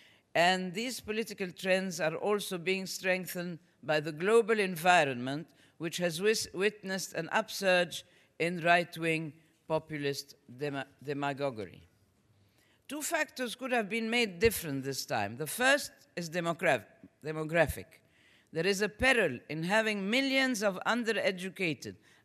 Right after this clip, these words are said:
underemployed young men and women with very little to lose living very difficult lives amid a lack of basic service. However,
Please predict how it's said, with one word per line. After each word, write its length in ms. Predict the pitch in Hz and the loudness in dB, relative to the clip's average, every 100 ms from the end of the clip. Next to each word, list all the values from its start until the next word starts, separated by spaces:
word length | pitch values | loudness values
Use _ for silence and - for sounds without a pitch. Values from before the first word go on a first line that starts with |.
| - | 2
underemployed 1000 | 226 247 226 226 214 190 202 202 202 175 | 2 2 2 2 0 -2 2 4 4 2
young 280 | 190 196 | 2 2
men 200 | 180 185 | 0 0
and 180 | 180 165 | 0 0
women 400 | 165 175 220 262 - - - - | -2 -2 -2 -6 -14 -20 -20 -6
with 180 | 170 | -4
very 360 | 156 170 233 247 | -2 2 2 2
little 300 | 220 220 202 | 2 2 -2
to 200 | 160 175 | -6 -8
lose 520 | 175 175 180 165 135 - _ - | -4 -2 0 -2 -8 -20 _ -10
living 500 | 165 196 180 185 180 | 0 2 2 0 -2
very 360 | 135 175 208 202 | -4 0 0 0
difficult 540 | 180 165 165 165 - | -2 -6 -8 -8 -4
lives 440 | 156 156 160 147 - | 2 4 2 -2 -6
amid 300 | 156 165 147 | -6 -4 -4
a 60 | |
lack 380 | 147 160 165 - - | 0 2 0 -2 -10
of 180 | 139 | -8
basic 420 | 131 151 151 147 - | -2 -2 -4 -10 -10
service. 720 | - 135 90 71 - - - _ _ _ _ _ _ _ _ _ - _ _ _ _ _ - - _ _ - - - - - - _ - | -4 -2 -4 -10 -12 -12 -14 _ _ _ _ _ _ _ _ _ -20 _ _ _ _ _ -20 -20 _ _ -20 -20 -20 -20 -20 -20 _ -4
However, 520 | 160 214 208 131 95 | 2 6 6 6 -4